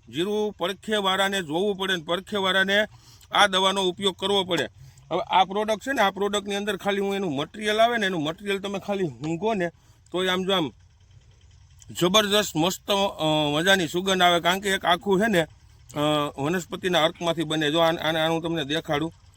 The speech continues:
એકદમ લીલા કલરનું. અને વસ્તુ છે ને મિત્રો, બહુ જબરજસ્ત વસ્તુ છે. અને હું તો અત્યારે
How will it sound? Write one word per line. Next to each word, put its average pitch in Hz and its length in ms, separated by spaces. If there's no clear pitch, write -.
એકદમ 180 380
લીલા 165 280
કલરનું. 127 480
અને 190 420
વસ્તુ 175 380
છે 233 120
ને 262 80
મિત્રો, 190 440
બહુ 165 220
જબરજસ્ત 180 560
વસ્તુ 165 360
છે. 165 80
અને 147 140
હું 127 200
તો 202 140
અત્યારે 208 680